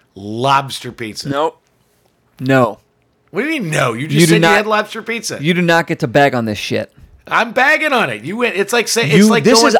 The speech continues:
Speaker 2: honest to
Speaker 1: it's
Speaker 2: God.
Speaker 1: like going
Speaker 2: This
Speaker 1: to, it's like, it's like going to Moscow and saying, "Hey, is, is there,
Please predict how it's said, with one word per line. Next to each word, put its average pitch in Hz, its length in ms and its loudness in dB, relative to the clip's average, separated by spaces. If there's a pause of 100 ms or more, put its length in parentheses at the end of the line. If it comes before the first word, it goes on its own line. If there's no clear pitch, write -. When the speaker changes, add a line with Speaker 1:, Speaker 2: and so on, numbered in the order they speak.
Speaker 2:
honest 233 300 0
to 233 80 -6
Speaker 1:
it's 180 240 0
Speaker 2:
God. - 20 -4
Speaker 1:
like 214 240 0
going 226 340 2
Speaker 2:
This - 0 -
Speaker 1:
to, 214 260 -2
it's 156 160 -6
like, 214 200 -2
it's 185 220 -4
like 185 200 -6
going 202 320 0
to 180 100 0
Moscow 156 720 -2
and 143 120 -6
saying, 143 300 -6
"Hey, 165 500 -6 (320)
is, 131 260 -18
is 131 200 -8
there, 165 180 -10